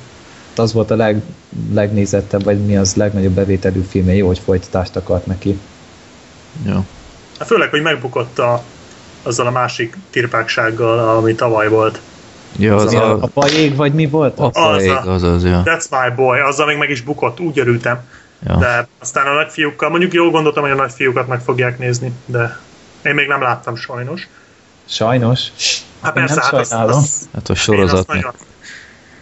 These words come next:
Speaker 3: nekem az nagyon-nagyon... Én annyira szeretem Sidney Adam Sandler.
Speaker 2: <laughs>
Speaker 3: És akkor sokan nem értik. Tehát én így a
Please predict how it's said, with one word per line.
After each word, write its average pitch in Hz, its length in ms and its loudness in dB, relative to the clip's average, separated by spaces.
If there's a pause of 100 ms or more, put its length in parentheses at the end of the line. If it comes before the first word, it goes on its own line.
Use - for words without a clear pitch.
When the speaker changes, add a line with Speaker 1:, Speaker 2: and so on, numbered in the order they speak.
(240)
Speaker 3:
nekem 131 200 -6
az 131 140 0
nagyon-nagyon... 120 760 -2 (460)
Én 131 80 2
annyira 175 380 4
szeretem 139 400 -2
Sidney 123 420 -4
Adam 113 240 -2
Sandler. 104 400 -12 (680)
Speaker 2:
<laughs> - 540 -16
Speaker 3:
És - 180 -10
akkor 131 200 -2
sokan 160 360 0
nem 131 200 2
értik. 117 480 -4
Tehát 127 180 -4
én 139 140 -2
így 139 180 -2
a 135 240 -2